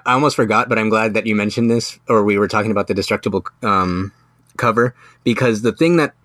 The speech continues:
pisses me off more than anything about the combat in this game, aside, you know, we could say all that we want about how it hasn't evolved or how it's really basic or how it feels like it's an old game. But one thing that the old games did not do that this one does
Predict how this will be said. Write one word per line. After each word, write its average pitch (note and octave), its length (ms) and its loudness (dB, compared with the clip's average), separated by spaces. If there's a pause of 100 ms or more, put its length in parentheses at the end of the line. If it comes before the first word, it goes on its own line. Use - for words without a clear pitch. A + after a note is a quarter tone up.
pisses D3 340 0
me C#3 120 4
off B2 280 0
more C3 240 4
than B2 120 2
anything B2+ 400 2
about A2 180 2
the G#2 80 -2
combat G#2+ 360 0
in G2+ 100 0
this G2 160 -2
game, F#2+ 360 -4 (240)
aside, A#2+ 280 0
you C3+ 100 2
know, G2+ 200 2 (640)
we - 140 2
could C3+ 120 2
say B2+ 160 2
all A#2+ 120 4
that A2+ 80 4
we A2 100 4
want G#2+ 220 2
about G#2 220 -2
how G#2 180 0
it G2 80 0
hasn't G2 240 -4
evolved A#2+ 560 2
or G2 120 2
how G2 260 -2
it's F2+ 140 -6
really F#2 160 -4
basic A2+ 560 0
or G2 120 2
how F#2+ 160 -2
it F2+ 100 -6
feels G2+ 240 0
like F2+ 80 0
it's F2+ 120 -8
an G2+ 100 0
old F#2 200 -4
game. B2+ 380 2 (560)
But A#2+ 240 0 (180)
one D#3+ 240 4
thing F3 120 2
that D#3 160 0
the - 80 2
old C#3 180 2
games C3 200 0
did A#2 100 0
not A#2 280 2
do C#3 460 2 (440)
that A2 520 -2
this A#2 300 -2
one A#2+ 180 2
does A#2+ 400 -2